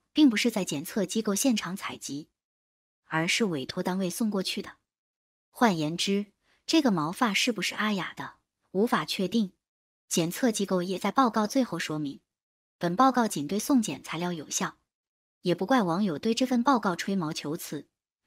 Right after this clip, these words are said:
毕竟，阿雅的好姐妹大 S 和小 S 的风评实在太差。二零二三年六月十九日，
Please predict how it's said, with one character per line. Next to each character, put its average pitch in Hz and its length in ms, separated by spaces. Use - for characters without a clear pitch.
毕 233 140
竟， 233 260
阿 269 200
雅 185 160
的 156 80
好 165 300
姐 175 160
妹 160 180
大 160 120
S 180 360
和 - 160
小 - 160
S 185 320
的 - 80
风 160 220
评 139 260
实 - 220
在 214 140
太 185 180
差。 - 280
二 196 140
零 175 140
二 202 140
三 220 220
年 180 160
六 262 160
月 220 100
十 185 180
九 147 220
日， 185 280